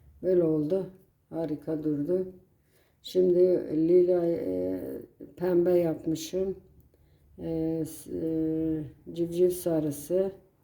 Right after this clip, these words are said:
Kavun içi herhalde. He, kavun içi. Hmm, gül kurusu. Pembeye yakın. Bunu da mor yapacağım. Koyu lila. Bunu yapacağım.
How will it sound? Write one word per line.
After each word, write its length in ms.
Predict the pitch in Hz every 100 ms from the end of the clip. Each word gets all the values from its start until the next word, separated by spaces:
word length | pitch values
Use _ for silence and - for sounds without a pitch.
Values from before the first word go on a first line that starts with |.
| _ _ _ _ _ _ _ _ _
Kavun 420 | - 175 190 185
içi 460 | 160 - - 151 143
herhalde. 600 | 147 147 147 147 160 165
He, 180 | 175 170
kavun 380 | 170 175 185
içi. 520 | 170 151 - 185 196 196 _ _ _ _ _ _ _
Hmm, 520 | 170 160 160 160 165
gül 240 | 185 185 185
kurusu. 720 | 170 160 151 - 175 180 208 190 - _ _ _
Pembeye 460 | 156 160 156 156 160
yakın. 580 | 156 147 - 185 196 190 - _ _ _ _ -
Bunu 520 | 170 175 214 202 175
da 300 | 196 214 214 - _ _ _ _ _ -
mor 240 | 185 190
yapacağım. 600 | 170 151 151 151 170 190 - - _ _ _ _ _ _ _ _ _
Koyu 280 | - 170 165
lila. 360 | 160 147 147 135 - _ _ _ _ _ _ _ _ _ _ _ _ _ _ _
Bunu 240 | - 175 170
yapacağım. 600 | 165 151 143 143 180